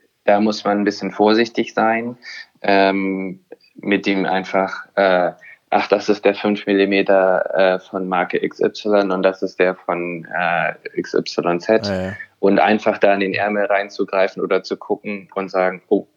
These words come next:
Speaker 1: da ist aber ein Millimeter Unterschied.“ Mag ja auch sein, <laughs>
Speaker 2: Also, also,
Speaker 1: aber halt, äh,
Speaker 2: voll.
Speaker 1: da haben die dann sozusagen, äh, unterschiedlich platziert, weil gerade auch an den Ärmeln hast du natürlich auch,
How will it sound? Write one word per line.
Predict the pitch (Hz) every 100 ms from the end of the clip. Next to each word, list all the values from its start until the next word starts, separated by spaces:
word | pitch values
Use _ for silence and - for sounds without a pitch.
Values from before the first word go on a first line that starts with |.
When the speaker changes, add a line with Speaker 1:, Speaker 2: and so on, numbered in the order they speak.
| _ _ _ _ _
Speaker 1:
da | - 85
ist | 87
aber | 92 101
ein | 98
Millimeter | 101 98 98 92
Unterschied.“ | 90 90 - - - - - - _ _ - -
Mag | 101 104
ja | 95 -
auch | 92
sein, | - 113 98 95 120 - - -
<laughs> | 123 113 107 104
Speaker 2:
Also, | - - -
also, | 147 143
Speaker 1:
aber | 95 101 95 95
halt, | 98 95 -
äh, | 92 98 95 92
Speaker 2:
voll. | -
Speaker 1:
da | 98 -
haben | 107 104
die | 101
dann | 101 98
sozusagen, | 101 98 98 95 92 98 92 -
äh, | 92 90
unterschiedlich | 98 98 98 - - -
platziert, | - 95 - - 87
weil | - 90
gerade | 90 95 95
auch | - -
an | 95
den | 95 -
Ärmeln | 104 107 95 101 120 _ _ - - _ _
hast | 101 -
du | 95
natürlich | 95 92 98 95 92 -
auch, | 92 92